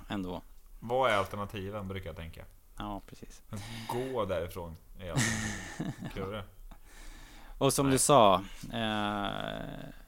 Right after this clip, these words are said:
Speaker 1: ja, men vi går väl till Dryden Voss då. Vart bor han någonstans? Ja, men det är inga problem. Han kommer här.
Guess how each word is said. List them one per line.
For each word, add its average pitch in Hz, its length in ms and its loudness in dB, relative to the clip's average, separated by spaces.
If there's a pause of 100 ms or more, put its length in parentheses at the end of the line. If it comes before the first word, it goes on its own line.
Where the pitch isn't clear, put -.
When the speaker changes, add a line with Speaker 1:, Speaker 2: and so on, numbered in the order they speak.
(100)
Speaker 1:
ja, 143 120 4
men 143 140 6
vi 139 60 8
går 143 180 10
väl 131 120 8
till 117 120 -4
Dryden 113 300 8
Voss 113 200 4
då. 98 160 2
Vart 117 220 4
bor 110 180 4
han 113 140 2
någonstans? 95 380 -4
Ja, 185 140 2
men 240 140 0
det 160 60 0
är - 20 -2
inga 123 160 -2
problem. 90 300 -6
Han 131 200 -4
kommer 120 260 0
här. 180 200 -2